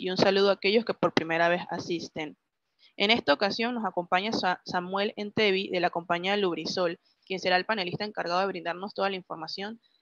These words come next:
sobre el tema que vamos a hablar hoy. Les recordamos que Red Pro es la red de beneficios para profesionales más grande de Panamá, vigentes en todas las sucursales de Novi, Cochés y Kohler Signature Store by Cochés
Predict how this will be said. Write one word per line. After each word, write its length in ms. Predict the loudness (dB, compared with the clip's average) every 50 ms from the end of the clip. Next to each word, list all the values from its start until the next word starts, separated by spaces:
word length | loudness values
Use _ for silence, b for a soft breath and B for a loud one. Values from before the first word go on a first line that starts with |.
| _ _ _ _ _ _ -8
sobre 680 | -4 -2 0 0 2 2 2 2 0 0 -2 -4 -6
el 140 | -8 -8 -6
tema 400 | -4 -4 -2 0 0 0 0 -2 -6 _ _ _ _ _
que 160 | -2 2 4 4
vamos 320 | 4 4 2 0 0 0
a 40 | 0
hablar 300 | 0 2 2 0 0 -2 -8 _ _
hoy. 300 | -12 -10 -10 -12 -12 _ _ _ _ _ _ _ _ _ _ _ -4
Les 120 | -2 -2
recordamos 460 | 0 0 0 2 2 2 2 0 -2
que 120 | -4 -2 -2
Red 180 | -2 -2 -2 -2
Pro 160 | -2 -2 -2 -2
es 120 | -4 -2 -2
la 120 | -2 -2
red 240 | -2 -2 -4 -4 -2
de 100 | -2 -2
beneficios 600 | -2 -4 -6 -8 -8 -8 -8 -4 -4 -4 -4 -6 -8 _ _
para 260 | 0 0 2 2 0 -2
profesionales 580 | -6 -10 -10 -10 -8 -8 -6 -6 -4 -4 -6
más 160 | -6 -6 -4
grande 280 | -2 -2 -2 -2 -2 -2
de 80 | -4 -4
Panamá, 480 | -4 -6 -6 -6 -6 -4 -4 -4 -4 -6
vigentes 500 | -8 -8 -6 -6 -6 -6 -4 -4 -4 -4
en 80 | -2
todas 200 | 0 0 2 2
las 160 | 0 -2 -4
sucursales 500 | -4 -6 -8 -8 -4 0 0 2 2 0
de 160 | 0 -4 B B B B B B
Novi, 320 | -6 0 0 2 2 2 0
Cochés 400 | -2 -2 -2 0 0 0 -2 -2 -8
y 80 | -12 -8
Kohler 480 | _ -2 0 2 2 2 0 -2 -4 _ _ _ _ _ _ _ _ _ _ _ _ _ _ -14 -2
Signature 460 | 0 2 2 2 2 -2 -2 -2 -6
Store 420 | -8 -6 -2 2 2 2 2 0 -2
by 220 | -4 -2 -2 -2 -4
Cochés 560 | -6 -10 -10 -8 -6 -6 -6 -6 -8 -12